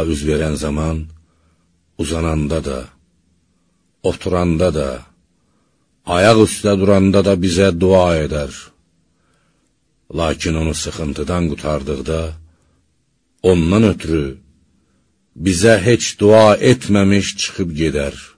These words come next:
Allaha şükr etməyi də unudub, yaramaz işlərində davam edər.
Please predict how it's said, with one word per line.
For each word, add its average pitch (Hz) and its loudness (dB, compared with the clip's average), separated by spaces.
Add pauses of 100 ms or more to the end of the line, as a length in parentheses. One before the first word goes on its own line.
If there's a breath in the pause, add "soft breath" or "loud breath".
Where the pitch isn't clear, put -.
(1400)
Allaha 90 4
şükr 95 -2
etməyi 90 0
də 101 4
unudub, 90 0 (880)
yaramaz 82 0
işlərində 76 -6
davam 76 -4
edər. 60 -12